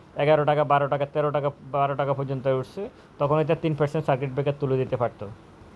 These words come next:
এরপর, আহ, যারা বিনিয়োগ করে তারাই সিদ্ধান্ত নিত যে শেয়ারটা কোথায় পড়বে, কোথায়, মানে আপ ডাউনটা, আহ, তারাই ঠিক করে নিত যে শেয়ারটা কে কত দামে কিনবে, কত দামে বিক্রি করবে। হ্যাঁ,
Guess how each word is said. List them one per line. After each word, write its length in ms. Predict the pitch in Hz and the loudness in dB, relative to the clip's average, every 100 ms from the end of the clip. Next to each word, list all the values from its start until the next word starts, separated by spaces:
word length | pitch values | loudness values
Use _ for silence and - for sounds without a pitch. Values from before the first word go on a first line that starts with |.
| - - | -20 -2
এরপর, 280 | 151 156 190 | 2 6 4
আহ, 800 | 196 - - - 127 131 127 117 | 2 -10 -20 -8 0 2 2 0
যারা 180 | 127 143 | 2 0
বিনিয়োগ 300 | 151 170 165 | 0 -2 0
করে 140 | 170 | 2
তারাই 260 | 165 151 165 | 4 4 2
সিদ্ধান্ত 400 | - 156 165 156 | 0 -4 -2 -2
নিত 460 | 160 147 147 175 151 | -4 -2 -2 -4 -6
যে 80 | 143 | -4
শেয়ারটা 300 | 147 143 156 | -2 0 0
কোথায় 260 | 151 151 147 | 0 0 2
পড়বে, 220 | 156 156 | 2 0
কোথায়, 360 | 147 139 147 147 - - 151 | -2 0 0 -2 -10 -8 -4
মানে 140 | 156 | -2
আপ 220 | - 147 151 | 2 0 4
ডাউনটা, 360 | 175 180 175 180 | 4 4 2 0
আহ, 320 | 180 160 160 - - - | 0 -2 -2 -2 -12 -2
তারাই 300 | 143 170 180 | 2 2 0
ঠিক 180 | - - | -4 -2
করে 180 | 170 | 0
নিত 360 | 160 151 165 180 147 | 0 0 0 -2 -6
যে 80 | |
শেয়ারটা 280 | 147 147 143 | -6 -4 -4
কে 200 | 147 160 156 | -2 -2 0
কত 140 | 143 | 0
দামে 240 | 135 127 | 0 -2
কিনবে, 300 | 123 139 135 160 | -2 -2 -2 -2
কত 100 | 143 | -2
দামে 260 | 127 123 123 | 0 -2 -2
বিক্রি 260 | 117 123 | -4 -6
করবে। 280 | 110 110 - - - - - - - - | -8 -8 -10 -14 -18 -20 -20 -20 -20 0
হ্যাঁ, 220 | 151 120 | 2 2